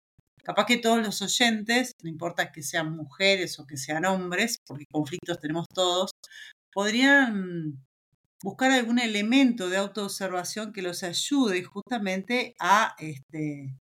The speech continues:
después que no, no les llegue l-, la biología, que no le dé sorpresas, ¿no? Entonces empezar a ser más,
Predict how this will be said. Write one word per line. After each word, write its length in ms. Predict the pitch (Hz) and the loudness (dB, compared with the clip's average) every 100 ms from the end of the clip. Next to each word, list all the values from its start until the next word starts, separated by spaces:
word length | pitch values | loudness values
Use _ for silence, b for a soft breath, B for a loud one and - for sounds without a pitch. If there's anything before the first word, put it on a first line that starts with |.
| _ _ _ _ _ _ _ _ _ | _ _ _ _ _ _ _ _ _
después 320 | 156 - 196 | -14 -10 -6
que 100 | - | -2
no, 440 | 196 180 170 160 - | 0 2 2 0 -4
no 220 | 180 185 | 0 2
les 220 | 226 - 233 | 2 2 2
llegue 220 | 220 220 | 2 2
l-, 1080 | 208 185 170 165 143 135 170 170 165 160 - | 2 0 0 -2 -6 -8 -6 -4 -8 -14 -20
la 240 | 180 180 180 | -6 -2 0
biología, 720 | 190 185 180 - 226 233 226 | 0 -2 -6 -2 2 2 2
que 100 | 190 | -2
no 100 | 196 | -2
le 120 | 196 | -2
dé 440 | 196 196 185 160 | 0 2 0 -2
sorpresas, 720 | 151 175 151 233 247 - 139 | -4 -10 -4 -2 -2 -4 -8
¿no? 320 | 143 170 254 233 | -6 -4 -4 -4
Entonces 360 | 151 170 170 | -8 -10 -10
empezar 400 | 175 175 165 208 | -6 -6 -2 0
a 60 | 214 | 0
ser 220 | - 208 | 0 0
más, 340 | 208 214 - | 2 2 0